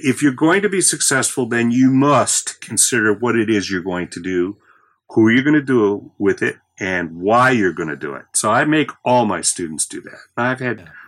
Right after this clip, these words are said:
Speaker 1: some students write grants. I had a Brazilian student that wrote a grant for the local government there for eighty thousand dollars,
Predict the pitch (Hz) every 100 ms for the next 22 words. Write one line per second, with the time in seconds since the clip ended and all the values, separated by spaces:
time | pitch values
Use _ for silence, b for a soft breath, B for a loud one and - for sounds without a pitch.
0 | B - 151 151 - 156 127 - - 101
1 | - 135 143 147 127 120 110 104 87 135
2 | 131 110 - 127 117 - - 110 92 87
3 | 127 127 123 - - B B B B B
4 | - 110 110 127 127 110 123 151 151 131
5 | 156 143 - - - 135 131 147 135 123
6 | 113 110 175 196 196 185 -